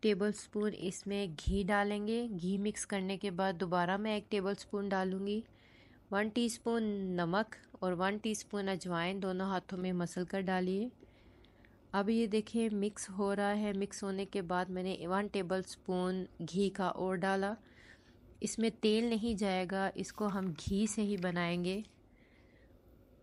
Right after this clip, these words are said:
अब मिक्स करके इसको हाथों से दबा के देखिए, अगर तो आपका मैदा जुड़ रहा है इस तरह से तो ये बिल्कुल परफेक्ट है।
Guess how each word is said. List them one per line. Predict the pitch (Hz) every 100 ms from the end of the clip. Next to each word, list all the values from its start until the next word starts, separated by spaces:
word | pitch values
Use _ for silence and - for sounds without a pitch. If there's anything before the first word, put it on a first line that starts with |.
| - - - - -
अब | 202 202
मिक्स | 220 - -
करके | 220 208 220
इसको | 214 - 214 208
हाथों | 175 175 -
से | 208 220
दबा | 175 185 156 165 190
के | 208 202
देखिए, | 208 208 208 202
अगर | 185 180 208
तो | 208 208
आपका | - 185 - - 190 190 196 208 -
मैदा | 185 175 196
जुड़ | 190 196 214 202
रहा | 190 175 175
है | 190 190
इस | 202 -
तरह | 190 175 180
से | - 196
तो | 196 185
ये | 185 180
बिल्कुल | 185 185 196
परफेक्ट | 190 180 - 165 -
है। | - 151